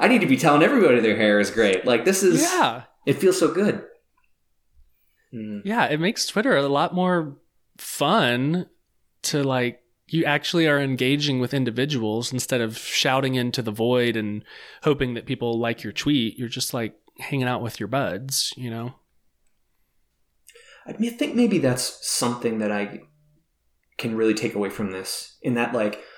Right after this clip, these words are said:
Speaker 1: I'm not making Twitter much of a personal experience in that, in how I'm treating it, in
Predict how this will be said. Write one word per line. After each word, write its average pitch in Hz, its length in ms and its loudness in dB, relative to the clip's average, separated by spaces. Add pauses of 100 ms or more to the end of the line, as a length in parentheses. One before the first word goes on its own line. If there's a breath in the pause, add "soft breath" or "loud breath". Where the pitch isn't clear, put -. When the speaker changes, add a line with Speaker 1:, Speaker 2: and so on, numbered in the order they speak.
(120 loud breath)
Speaker 1:
I'm 147 140 4
not 196 160 2
making 156 260 2
Twitter 123 260 2
much 110 200 -2
of 107 80 -4
a 98 40 -4
personal 104 480 -6
experience - 720 -10 (1200)
in 120 200 2
that, 104 360 -2
in 107 580 -2
how 120 140 -2
I'm 104 120 -2
treating 165 320 2
it, 165 120 2
in 107 340 0